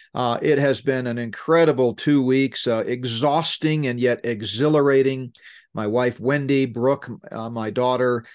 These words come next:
my daughter, Abby, my son, Landry, and my granddaughter, Zoe, and I just got back in late last night, um, after being in, uh, Oklahoma for the Prophecy Watchers Conference and down in Texas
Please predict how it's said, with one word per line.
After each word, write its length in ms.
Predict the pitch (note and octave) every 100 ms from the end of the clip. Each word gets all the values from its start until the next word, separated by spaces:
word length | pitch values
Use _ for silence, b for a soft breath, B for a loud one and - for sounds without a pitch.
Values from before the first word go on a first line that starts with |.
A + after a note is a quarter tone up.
| _
my 120 | G#2+
daughter, 320 | G#2 A2+ A2 -
Abby, 360 | A#2+ B2+ B2 A#2
my 180 | G#2+
son, 320 | G#2 - B2 A2+
Landry, 460 | A#2+ B2+ B2 B2
and 80 | A2
my 140 | A2
granddaughter, 680 | G2 A#2 B2+ B2+ A#2+ A2 G#2+
Zoe, 340 | G#2 C3 B2+
and 140 | A#2+ A#2
I 160 | A#2
just 280 | A2+ D#3+ D#3
got 220 | D3 B2
back 240 | B2 B2 C3
in 160 | B2
late 420 | A#2 C3 D3 E3+ - B2+
last 380 | C3 B2+ -
night, 380 | A#2 A2+ D3 D#3 B B B -
um, 420 | A2+ A2 A2 G#2+ -
after 360 | - B2 - A2
being 320 | A#2+ B2 A#2+
in, 480 | A#2+ A#2+ A2+ A2 G#2 _ b -
uh, 60 | -
Oklahoma 640 | C3+ A#2+ A#2 D#3+ D#3+ E3
for 160 | D3+ A2
the 80 | G2
Prophecy 540 | - C3+ - C#3 C#3
Watchers 480 | C3 B2 B2 B2 A2+
Conference 560 | - A#2+ A#2+ B2 A#2 -
and 260 | A#2 A2
down 240 | A#2 A#2 A2
in 160 | G#2
Texas 800 | G2 - D#3+ - A#2 A2 A2+